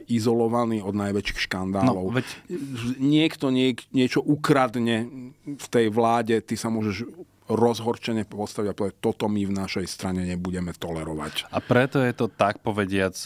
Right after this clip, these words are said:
Speaker 2: neslušné, hej, že politicky sa to tak nemá robiť. Je to politická neslušnosť voči tým občanom. Práve preto, že ty si politik, e, dostal si mandát,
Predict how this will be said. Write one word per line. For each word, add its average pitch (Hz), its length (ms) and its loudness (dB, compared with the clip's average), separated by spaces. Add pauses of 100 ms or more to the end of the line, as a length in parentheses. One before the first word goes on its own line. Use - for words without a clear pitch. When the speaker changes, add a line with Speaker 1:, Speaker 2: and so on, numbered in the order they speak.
(200)
Speaker 2:
neslušné, 98 920 0
hej, 82 220 -2
že 82 340 -8
politicky 110 560 0
sa - 160 -6
to - 80 -4
tak 90 240 -2
nemá 87 320 2
robiť. 76 320 -4
Je 85 60 -4
to 104 100 -2
politická - 540 -2
neslušnosť 95 640 -2
voči 82 240 -4
tým 85 320 -2
občanom. 85 480 -4
Práve 101 400 2
preto, 101 400 0 (240)
že - 140 -8
ty - 80 -4
si - 160 -6
politik, 113 640 0
e, 87 240 -2
dostal 92 400 0
si - 320 -6 (160)
mandát, 113 480 2